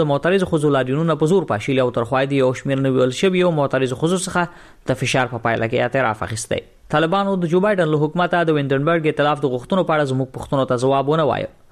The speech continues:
خو مخکې یې ویلي رژیم یې د رسمیت پېژندنې لپاره ټول شرایط پوره کړي دي. د دې ډلې د راپور په یوه برخه کې په افغانستان کې د نقدو پیسو د ناورین د مخنیوي او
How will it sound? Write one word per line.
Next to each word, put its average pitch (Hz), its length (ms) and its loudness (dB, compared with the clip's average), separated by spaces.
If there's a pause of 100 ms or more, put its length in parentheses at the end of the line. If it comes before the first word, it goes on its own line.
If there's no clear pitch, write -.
خو 123 160 0
مخکې - 240 -4
یې 120 80 2
ویلي 165 320 2 (320)
رژیم 175 320 2
یې 175 180 2
د 135 100 2
رسمیت 131 300 -2
پېژندنې 147 480 2
لپاره 123 360 -2
ټول 151 200 0
شرایط 120 380 -2
پوره 107 160 0
کړي 95 240 -4
دي. - 80 -16 (400)
د 113 120 2
دې 117 140 4
ډلې 160 260 2
د 143 60 0
راپور 151 340 0
په 147 80 2
یوه 127 180 2
برخه 165 300 -2
کې 185 160 0
په 160 100 0
افغانستان 139 460 -2
کې 151 100 -2
د 156 140 0
نقدو 190 260 -2
پیسو 139 300 0
د 139 80 2
ناورین 143 280 2
د 135 60 0
مخنیوي 147 360 0
او 156 40 2